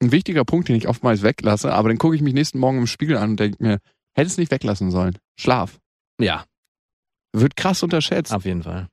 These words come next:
Speaker 1: Ich glaube, im Schlaf passiert so viel mit dem
Speaker 2: Auch
Speaker 1: Gehirn.
Speaker 2: eine To-Do-Liste. Wenn ich, wer jetzt so schon wieder sagst, ich habe mir vorgenommen, früher ins Bett zu gehen, damit ich länger schlafe, damit ich ausgeruhter bin und dann mehr vom Tag habe. Und es ist auch wieder so eine Abhaksache.
Speaker 1: Morgens aufstehen ist so geil, wenn der Tag grad erst anbricht,
Speaker 2: Genau,
Speaker 1: finde ich.
Speaker 2: und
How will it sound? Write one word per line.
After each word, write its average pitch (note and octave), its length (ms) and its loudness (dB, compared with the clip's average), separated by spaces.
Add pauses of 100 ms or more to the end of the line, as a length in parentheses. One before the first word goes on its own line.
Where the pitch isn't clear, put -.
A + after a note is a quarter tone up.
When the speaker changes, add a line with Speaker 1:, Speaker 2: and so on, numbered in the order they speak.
(140)
Speaker 1:
Ich - 80 -4
glaube, C#3 200 4
im B2+ 100 -2
Schlaf C#3+ 320 2
passiert C3+ 320 -2
so D3 140 -2
viel D#3 180 0
mit C3+ 140 0
dem A2 60 4
Speaker 2:
Auch D3 100 6
Speaker 1:
Gehirn. E3 160 6
Speaker 2:
eine G#2 80 2
To-Do-Liste. G2+ 580 0 (180)
Wenn C3+ 140 2
ich, D#3 200 -4
wer D#3+ 100 2
jetzt E3+ 160 -2
so F3+ 100 0
schon F3+ 140 -2
wieder F3 140 -2
sagst, E3+ 280 -2 (300)
ich - 80 -4
habe - 100 -2
mir C#3+ 120 0
vorgenommen, D#3 580 2
früher D3 320 2
ins B2 120 0
Bett - 180 -4
zu A2 100 -4
gehen, G#2 120 2
damit G#2 180 2
ich F#2+ 100 -8
länger A#2+ 300 0
schlafe, A#2 420 -2
damit F#2+ 240 -2
ich - 140 -16
ausgeruhter C#3 460 0
bin C3+ 160 0
und A#2 120 -2
dann G2+ 120 -2
mehr A2+ 140 0
vom A#2+ 160 -2
Tag B2+ 280 -8
habe. F#2+ 260 -4 (400)
Und A2+ 120 -2
es A#2 60 -4
ist - 100 -16
auch C3 100 0
wieder C#3 140 4
so B2 80 0
eine B2 100 0
Abhaksache. C3 400 0
Speaker 1:
Morgens F#3+ 380 4
aufstehen D3+ 480 0
ist G#2 120 0
so C#3 140 2
geil, C3 240 4
wenn A2+ 80 2
der G#2+ 180 4
Tag C3 260 -2
grad A#2+ 200 -2
erst - 220 -2
anbricht, A#2+ 300 2
Speaker 2:
Genau, C3 120 2
Speaker 1:
finde G#2 140 2
ich. B2 40 6
Speaker 2:
und A#2 120 0